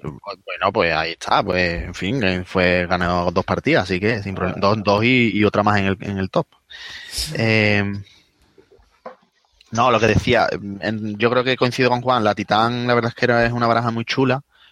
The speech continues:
Eh, fue fusilada, eh, vilmente de Netrunner D B, pero es una baraja que está, que es muy divertida, yo creo que, que es bastante interesante.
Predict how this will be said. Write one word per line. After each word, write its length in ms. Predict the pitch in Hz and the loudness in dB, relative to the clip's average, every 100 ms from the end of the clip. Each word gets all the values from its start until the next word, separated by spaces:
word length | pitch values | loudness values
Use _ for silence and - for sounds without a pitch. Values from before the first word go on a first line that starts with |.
| _ - | _ -4
Eh, 560 | 107 104 101 101 98 92 _ | 0 2 2 0 -2 -6 _
fue 180 | - 95 | -4 -4
fusilada, 1200 | - 101 104 107 104 104 101 101 98 95 90 101 | -2 0 2 4 4 4 4 4 2 2 -2 -2
eh, 40 | 98 | -2
vilmente 480 | 101 101 107 104 101 | -2 0 -2 0 0
de 420 | 98 98 101 101 | 2 0 -2 0
Netrunner 380 | 101 104 101 98 | -2 0 0 0
D 80 | |
B, 240 | 104 131 185 | 0 0 -2
pero 580 | 101 92 90 87 90 101 _ _ _ _ _ _ _ - | -8 -8 -8 -8 -12 -20 _ _ _ _ _ _ _ -16
es 180 | 87 92 | -12 -8
una 140 | 98 | 0
baraja 280 | 95 95 95 | 2 2 -2
que 60 | |
está, 320 | 95 - 95 98 | -6 -2 0 0
que 60 | |
es 60 | 98 | 0
muy 80 | 98 | 2
divertida, 420 | 98 - 98 95 | 2 2 0 2
yo 100 | 92 | 2
creo 140 | 95 | 2
que, 240 | 95 95 - | 0 -2 -4
que 140 | 95 | -8
es 100 | 92 | -8
bastante 320 | 95 - 98 | -10 -10 -8
interesante. 520 | 95 92 - 104 131 | -6 -6 -2 -2 -2